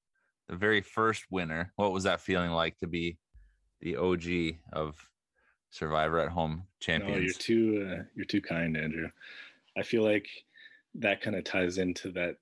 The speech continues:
Speaker 2: that general surprise as well, of, like, just the fact of you saying that there is this sense of imposter syndrome of, "No, I don't, I don't deserve to win. How? Like, there's no way they would actually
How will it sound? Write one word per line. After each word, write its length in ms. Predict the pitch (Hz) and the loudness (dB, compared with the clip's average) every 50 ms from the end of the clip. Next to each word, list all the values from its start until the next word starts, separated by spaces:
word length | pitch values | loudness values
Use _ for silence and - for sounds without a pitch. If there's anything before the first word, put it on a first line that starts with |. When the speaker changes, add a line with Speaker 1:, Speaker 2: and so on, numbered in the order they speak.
| _ - | _ -10
Speaker 2:
that 200 | - 92 87 - | -8 -8 -6 -4
general 720 | - 95 87 87 87 85 87 87 87 85 85 82 87 - _ _ _ | -4 -4 -4 -4 -4 -6 -6 -6 -4 -4 -4 -4 -6 -8 _ _ _
surprise 640 | - - - 87 80 - - 87 87 90 87 87 90 | -2 -2 -2 -2 -2 0 0 2 4 4 2 2 0
as 160 | 82 76 - | -4 -2 0
well, 400 | 87 85 90 101 117 143 180 - _ _ _ _ _ _ _ _ _ _ - | 0 2 2 2 0 -2 -4 -8 _ _ _ _ _ _ _ _ _ _ -6
of, 320 | 98 92 90 87 85 82 82 82 78 - - - _ _ _ _ | -4 -2 -2 -2 -2 -4 -6 -10 -14 -18 -20 -20 _ _ _ _
like, 140 | 101 90 - | -8 -6 -6
just 180 | - 92 - | -6 -8 -8
the 60 | - 90 | -8 -4
fact 260 | - 95 87 - - | -2 -2 -2 -4 -6
of 20 | 92 | -10
you 60 | 90 | -10
saying 320 | - - 90 90 90 87 | -8 -8 -8 -8 -8 -8
that 180 | 85 80 78 - - | -6 -8 -8 -8 -8
there 140 | - 92 90 | -4 -2 -2
is 180 | 90 95 95 | -2 -2 -2
this 200 | - 95 87 - | -2 -2 0 0
sense 320 | - - 95 87 87 - - | 0 0 -2 -2 -4 -4 -4
of 180 | 90 85 82 80 80 - - - - _ - | -4 -6 -6 -8 -12 -16 -16 -18 -20 _ -8
imposter 680 | 98 87 80 - - 85 85 85 - - - 95 90 85 | -8 -8 -6 -4 -4 -4 -2 -2 -2 -4 -4 -4 -4 -4
syndrome 600 | - - - 95 95 92 95 95 98 120 127 104 | -4 -4 -4 -4 -2 0 0 2 4 4 2 2
of, 120 | 85 78 - _ _ | 0 -4 -8 _ _
"No, 240 | - 82 82 78 76 | -2 0 2 2 4
I 80 | 80 85 | 4 4
don't, 240 | 87 87 80 76 - _ _ _ - - | 2 2 0 -2 -4 _ _ _ -8 -2
I 80 | 92 95 | 0 2
don't 160 | 92 85 78 | 2 2 2
deserve 380 | 85 78 73 - 78 71 - - | 0 0 0 0 -2 -4 -4 -8
to 140 | - - - | -12 -12 -10
win. 100 | - - | -8 -6
How? 440 | - - 104 90 82 80 73 76 76 - | -2 -2 0 -2 -2 -4 -6 -8 -12 -12
Like, 200 | 85 85 80 - _ _ _ _ - - - - - _ _ _ _ _ _ _ | -14 -14 -14 -14 _ _ _ _ -20 -20 -20 -20 -20 _ _ _ _ _ _ _
there's 280 | - - 107 92 85 90 | -6 -4 -2 -2 -2 -2
no 180 | 101 92 90 90 | -2 0 2 2
way 140 | 87 85 | 2 0
they 140 | 82 82 82 | 0 -2 -2
would 120 | 80 78 78 | -2 -2 -2
actually 460 | 78 73 - - - 85 78 73 | -2 -2 -2 -4 -6 -6 -6 -8